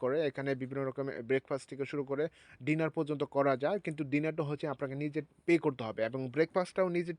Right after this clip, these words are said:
পে করতে হবে, এটা আলাদাভাবে। তো এই সকালে আমরা ব্রেকফাস্ট করতে গিয়েছি এবং ব্রেকফাস্টটা একটু অনিয়ম বলতে কি, এখানে কেউ কেউ আছে যে, আম, ভাড়ার সাথে ইনক্লুডিং করে দেয়,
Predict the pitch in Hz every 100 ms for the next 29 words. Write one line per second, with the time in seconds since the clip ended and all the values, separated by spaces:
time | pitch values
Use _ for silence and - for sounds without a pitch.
0 | - 175 170 175 170 175 175 156 156 -
1 | 147 147 131 110 90 69 - - - -
2 | - 143 139 139 135 185 214 - 190 202
3 | 190 190 190 190 - - - 139 147 156
4 | 151 175 143 131 135 147 151 - - 156
5 | 165 131 127 - 139 120 127 127 143 139
6 | 156 143 175 160 139 170 165 156 156 170
7 | 170 165 160 156 165 180 180 156 143 151
8 | 151 147 156 151 175 170 165 165 175 170
9 | - - - 123 123 131 123 123 120 139
10 | 160 - 147 160 147 147 160 185 180 185
11 | 175 202